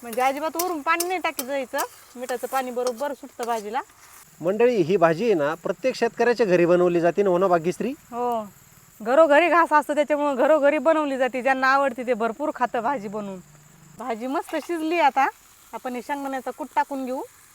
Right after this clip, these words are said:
Speaker 1: मस्त भाजी तयार झालेली आहे आपली आता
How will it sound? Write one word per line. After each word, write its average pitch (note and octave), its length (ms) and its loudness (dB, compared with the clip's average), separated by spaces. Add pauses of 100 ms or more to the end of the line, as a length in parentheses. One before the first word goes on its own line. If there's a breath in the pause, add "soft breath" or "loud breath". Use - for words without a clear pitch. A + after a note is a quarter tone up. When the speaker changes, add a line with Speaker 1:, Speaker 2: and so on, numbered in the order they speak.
(4000)
Speaker 1:
मस्त B3+ 260 -8
भाजी A#3+ 300 -4 (100)
तयार A#3 200 -6
झालेली G#3+ 320 -10
आहे A#3 160 -8
आपली G3 260 -10
आता G3+ 220 -12